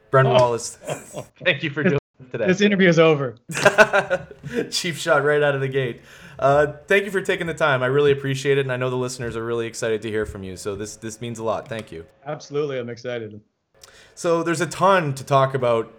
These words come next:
Speaker 1: uh, in Ottawa Senators land right now. I guess the first thing we should address, uh, and we were, we were just talking about it before we started, uh, before we started the show, was Bobby Ryan. Uh, for me, and I think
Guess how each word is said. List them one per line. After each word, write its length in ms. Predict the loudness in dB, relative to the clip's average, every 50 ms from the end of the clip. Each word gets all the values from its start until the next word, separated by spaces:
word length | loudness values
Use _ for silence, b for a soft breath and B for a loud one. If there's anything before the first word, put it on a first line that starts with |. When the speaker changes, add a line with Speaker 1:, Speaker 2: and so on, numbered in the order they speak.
| _ _ -4
Speaker 1:
uh, 300 | -2 0 2 2 2 2
in 100 | 0 0
Ottawa 220 | 0 0 0 -2 -4
Senators 480 | -4 -4 -6 -4 -2 -2 -4 -4 -2
land 260 | -4 -4 -2 -2 -2 -2
right 200 | -2 -2 -2 -4
now. 340 | -4 -4 -2 -2 -4 -6 B B B B B B B
I 80 | 0 2
guess 240 | 2 2 2 0 -4
the 140 | -4 -4
first 320 | 0 2 0 0 0 -2 -2
thing 400 | -2 -2 0 0 -2 -2 -2 -2
we 100 | -2 -2
should 340 | 0 0 2 6 6 8 6
address, 720 | 6 2 2 2 4 6 4 4 2 -2 -6 -6 -8 -8 -6
uh, 320 | -4 -2 -2 -2 -4 -4 -4
and 140 | -2 0 0
we 100 | 2 2
were, 180 | 0 -2 -4 -4 0
we 100 | 2 4
were 80 | 4 4
just 180 | 2 -2 2
talking 280 | 4 4 4 4 2 0
about 200 | 4 4 4 4
it 60 | 2
before 280 | -2 -4 0 2 2 2
we 120 | 0 -2
started, 500 | -6 -2 0 0 2 2 2 0 2 0
uh, 240 | 0 2 2 0 -2
before 260 | -4 -6 -2 0 0
we 80 | 0 0
started 300 | 0 0 0 0 0 -2
the 60 | -6
show, 260 | -2 2 2 4 4
was 140 | 2 2 2
Bobby 280 | 4 6 6 6 4
Ryan. 460 | 4 2 2 2 2 2 0 -2 -6 -10 B B B B B B B B B B -8
Uh, 260 | -6 -6 -6 -6 -8 -10 -16 _ _ B B B B B B B
for 200 | -2 4 4 4
me, 440 | 4 4 4 4 4 4 4 4 4
and 140 | 6 8
I 80 | 6 6
think 480 | 6 2 0 2 2 2 0 -4 -8